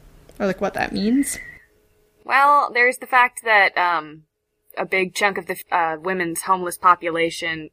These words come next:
Speaker 2: at least in the U S, uh, get ignored help-wise, for one thing. For another, there's a lot darker implications for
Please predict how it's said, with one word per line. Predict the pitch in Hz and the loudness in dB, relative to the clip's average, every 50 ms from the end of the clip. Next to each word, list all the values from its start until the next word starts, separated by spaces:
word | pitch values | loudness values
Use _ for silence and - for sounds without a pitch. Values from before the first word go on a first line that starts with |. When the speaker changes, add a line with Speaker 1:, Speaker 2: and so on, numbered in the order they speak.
| _ - | _ -20
Speaker 2:
at | 151 156 | -16 -12
least | 165 165 - - 156 | -12 -12 -12 -14 -14
in | 160 | -12
the | 165 160 | -10 -8
U | 160 160 165 | -6 -2 -2
S, | 160 156 160 - - - - | -2 -2 -2 -4 -6 -2 0
uh, | 170 165 160 156 151 - - _ _ _ _ _ _ _ _ _ _ | 0 0 0 0 -2 -4 -10 _ _ _ _ _ _ _ _ _ _
get | - 196 185 131 | -2 0 0 2
ignored | 156 170 165 180 175 175 170 175 170 160 - | 0 -2 -2 -4 -6 -2 0 2 2 2 0
help-wise, | - 180 196 202 190 - - 170 151 151 151 151 151 151 156 160 160 - - | 0 -2 -2 -2 -2 -4 -4 0 2 2 4 4 2 2 0 -2 -4 -8 -10
for | - - 160 | -10 -10 -10
one | 156 160 160 160 160 | -8 -8 -8 -8 -8
thing. | - 156 156 156 156 156 160 - _ _ _ - - - - - _ _ _ _ _ | -8 -8 -8 -6 -8 -8 -12 -16 _ _ _ -20 -20 -20 -20 -20 _ _ _ _ _
For | _ - 208 | _ 0 2
another, | 196 190 196 202 202 202 202 190 190 | 2 2 2 2 2 4 4 4 4
there's | 175 185 180 175 175 175 165 - - - - _ _ _ - | 4 2 2 2 2 2 -2 -4 -10 -10 -12 _ _ _ -6
a | 165 | -6
lot | 170 175 175 175 165 170 165 | -2 0 0 0 0 0 -2
darker | - 180 170 165 170 - 170 165 156 | -2 0 0 0 0 0 0 2 2
implications | - 165 170 165 170 175 - 175 165 170 165 - 170 160 160 156 151 - | 2 0 -2 -6 -10 -8 -2 -2 0 0 0 -2 -6 -6 -6 -8 -10 -10
for | - - 165 160 156 160 | -8 -6 -4 -4 -4 -6